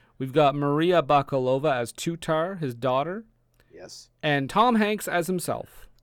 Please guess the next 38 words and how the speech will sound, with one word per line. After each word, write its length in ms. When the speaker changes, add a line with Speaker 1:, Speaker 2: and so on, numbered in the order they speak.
Speaker 2:
<laughs> 0
That's 460
basically 380
the 80
credited 320
cast 400
Speaker 1:
Yep. 180
Speaker 2:
<laughs> 160
of 440
characters, 480
'cause 140
Tom 200
Hanks 220
is 80
playing 380
a 80
character 400
called 240
Tom 240
Hanks. 260
Speaker 1:
Because 220
Speaker 2:
That's 40
Speaker 1:
Tom 180
Hanks 280
is 160
in 140
the 80
know, 300
and 100
that's 220
why 140
I'm 100
giving 240
Speaker 2:
That's 100
Speaker 1:
him 60
Speaker 2:
right. 60
Speaker 1:
the 60
credit. 560